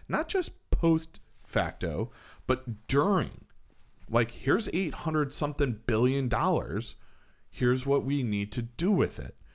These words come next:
And not just this year or to cover last year,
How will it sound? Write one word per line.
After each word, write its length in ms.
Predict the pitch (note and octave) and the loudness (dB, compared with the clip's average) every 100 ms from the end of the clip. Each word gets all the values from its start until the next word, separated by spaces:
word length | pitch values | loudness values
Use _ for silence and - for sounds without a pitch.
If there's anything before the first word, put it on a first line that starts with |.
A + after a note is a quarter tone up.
| - - - | -20 -12 0
And 200 | B2+ C3 | 2 2
not 220 | D3 E3+ | 0 0
just 320 | - G3+ - - - - | 0 0 -2 -10 -20 -18
this 400 | D#2+ F2+ E2+ - | -6 -2 -2 -2
year 380 | E2 D2+ G#2 D3 _ _ _ - | -4 -2 -4 -4 _ _ _ -4
or 120 | A#2 | -2
to 80 | G#2 | -2
cover 520 | - - G#2+ G2 F2+ | -4 -6 -4 0 0
last 480 | E2 E2 D#2 D2+ - | 0 -2 -2 -4 -2
year, 240 | G#2 C3+ | 0 0